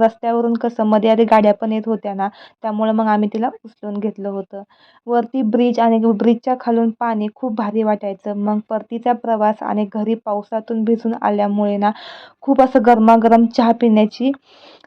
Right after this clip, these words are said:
तलब झाली होती, तर ती काय राहवली नाही. त्यामुळे मस्त असा आलं टाकून कडक चहा बनवला. मुलांना देखील वाटीमध्ये अगोदर थोडंसं दूध दिलं आणि मग दुधामध्ये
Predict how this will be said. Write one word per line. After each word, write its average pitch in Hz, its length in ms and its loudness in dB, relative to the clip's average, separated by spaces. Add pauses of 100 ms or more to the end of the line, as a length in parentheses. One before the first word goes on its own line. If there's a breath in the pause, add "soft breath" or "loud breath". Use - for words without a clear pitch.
(140)
तलब 247 260 6
झाली 233 280 4
होती, 226 440 2 (160)
तर 214 100 -10
ती 240 180 -14
काय 240 180 2
राहवली 220 480 4
नाही. 214 260 2 (180)
त्यामुळे 220 360 -4
मस्त 220 340 0
असा 240 240 -4 (100)
आलं 220 420 2
टाकून 220 360 -2 (220)
कडक 233 220 -2 (220)
चहा 226 200 -4
बनवला. 208 440 0 (320 loud breath)
मुलांना 226 400 2
देखील 233 360 0
वाटीमध्ये 220 540 2
अगोदर 208 420 2
थोडंसं 214 440 -2
दूध 214 260 2
दिलं 208 300 2 (480 loud breath)
आणि 208 240 -4
मग 226 280 2
दुधामध्ये 220 520 4